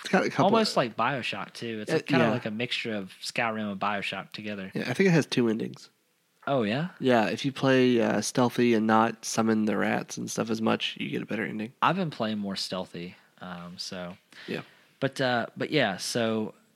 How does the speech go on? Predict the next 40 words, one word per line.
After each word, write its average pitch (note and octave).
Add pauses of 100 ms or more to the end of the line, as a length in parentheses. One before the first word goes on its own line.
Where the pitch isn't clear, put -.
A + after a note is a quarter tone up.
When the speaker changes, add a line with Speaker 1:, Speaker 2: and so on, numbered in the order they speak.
(140)
Speaker 2:
uh, -
you C#3+
know E3
what D#3
game D3+
I've B2
also, C3+ (160)
I G#2+
know A#2
we A#2
keep -
going G#2+
on G#2+
about G2+
random A2
stuff, A#2+ (100)
but A#2 (300)
you C#3
know D#3
what E3
game D3
I C#3
actually C#3 (200)
tried B2
out B2
and A2
actually A2 (120)
really G#2+
<laughs> -
like? G2+
Speaker 1:
What's -
that? - (320)
Speaker 2:
Have C3
you D#3+
played, D3+
'cause -
I C3
know C3+
I, A#2 (160)
I A2